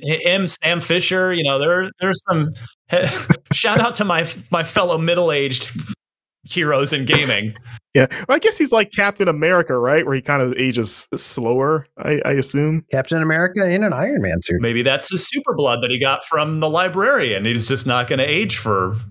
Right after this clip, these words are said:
Speaker 1: you know, he's gonna, gonna age much more slowly. We don't
Speaker 3: That's
Speaker 1: know.
Speaker 3: how they bring it back. They tie back and, like, "Oh, that's why he's not aging."
Speaker 2: Yeah,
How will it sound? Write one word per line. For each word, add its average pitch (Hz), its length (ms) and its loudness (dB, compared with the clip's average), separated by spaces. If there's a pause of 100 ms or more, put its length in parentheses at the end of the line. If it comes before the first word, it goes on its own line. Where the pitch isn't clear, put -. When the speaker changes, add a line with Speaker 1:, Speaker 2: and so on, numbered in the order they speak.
(120)
Speaker 1:
you 113 100 -2
know, 87 160 4
he's 110 160 0
gonna, 107 160 0
gonna 110 140 0
age 113 200 0
much 120 220 -2
more 135 100 0
slowly. 151 400 -2
We 123 120 0
don't 151 120 0
Speaker 3:
That's 147 260 2
Speaker 1:
know. 170 60 4
Speaker 3:
how 165 40 2
they 165 160 2
bring 165 220 0
it 156 80 -2
back. 151 460 -2
They 110 140 0
tie 123 240 -2
back 120 300 0
and, 113 100 -2
like, 107 180 0
"Oh, 175 140 0
that's 170 240 -2
why 190 60 2
he's 175 120 -2
not 170 140 0
aging." 113 400 -2 (720)
Speaker 2:
Yeah, 208 240 2